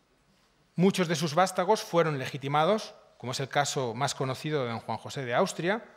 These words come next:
o Margarita de San José, abadesa de la Encarnación, que recibieron el tratamiento protocolario de serenidad. Otros, por ejemplo, como Alonso Enrique de Guzmán, escogieron entrar en religión,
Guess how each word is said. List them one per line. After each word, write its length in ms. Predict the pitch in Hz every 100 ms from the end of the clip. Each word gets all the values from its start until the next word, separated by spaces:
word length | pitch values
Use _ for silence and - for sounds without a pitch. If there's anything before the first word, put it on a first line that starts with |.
| _ _ -
o 140 | 135
Margarita 480 | 131 123 127 160 135
de 80 | 123
San 160 | 120
José, 400 | - 120 175 190
abadesa 400 | 160 120 127 131
de 60 | 120
la 80 | 113
Encarnación, 680 | 110 117 117 156 160 165 - - - - _
que 120 | -
recibieron 440 | 139 135 147 170 170
el 100 | 147
tratamiento 440 | 139 143 160 151
protocolario 480 | 147 143 139 151 131
de 120 | 113
serenidad. 680 | - 123 110 117 147 147 - _ _ _ _ _ _ _ _ - - -
Otros, 360 | 156 165 175 160
por 120 | 165
ejemplo, 380 | 156 175 175 175
como 200 | 165 160
Alonso 340 | 156 175 180
Enrique 280 | 165 160 165
de 80 | 156
Guzmán, 520 | 151 143 175 180 214 - - _ _
escogieron 480 | - 165 - 180 170
entrar 240 | 160 170
en 100 | 165
religión, 520 | 151 143 - 175 190